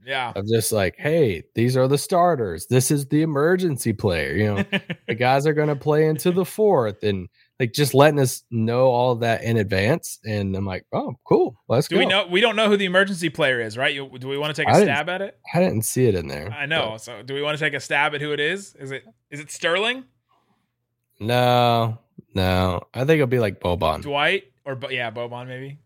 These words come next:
Speaker 1: Interesting. It was Trey Burke the first game. It was Jalen Brunson the second game.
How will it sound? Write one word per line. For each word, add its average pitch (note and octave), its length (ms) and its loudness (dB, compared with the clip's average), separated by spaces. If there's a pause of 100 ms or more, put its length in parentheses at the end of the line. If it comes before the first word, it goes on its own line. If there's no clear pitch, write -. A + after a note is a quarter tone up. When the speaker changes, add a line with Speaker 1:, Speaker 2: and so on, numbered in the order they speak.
(640)
Speaker 1:
Interesting. A#2 300 -12
It D3 160 0
was D#3 140 -2
Trey G3 180 4
Burke G3+ 180 2
the F3+ 60 -6
first F3+ 260 0
game. D#3+ 220 0
It D3 60 -4
was C3 200 -6
Jalen D#3 300 0
Brunson D3+ 260 -2
the C#3 60 -12
second C#3 300 -2
game. C3+ 340 -2